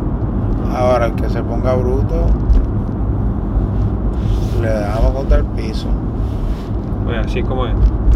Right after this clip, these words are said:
Speaker 1: Sí.
Speaker 2: Pues nada, gente, espero que os haya gustado, suscribiros, seguidnos a todos en las redes, si no nos sigues porque no eres nadie,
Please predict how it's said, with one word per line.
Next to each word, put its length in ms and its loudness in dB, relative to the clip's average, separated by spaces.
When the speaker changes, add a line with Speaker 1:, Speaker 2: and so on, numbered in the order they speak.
Speaker 1:
Sí. 200 -2
Speaker 2:
Pues 160 0
nada, 240 2
gente, 440 2
espero 240 4
que 60 6
os 60 4
haya 160 4
gustado, 680 2
suscribiros, 880 2
seguidnos 400 2
a 20 0
todos 200 2
en 60 2
las 120 2
redes, 320 2
si 100 2
no 80 0
nos 180 2
sigues 260 4
porque 280 2
no 60 0
eres 160 0
nadie, 520 2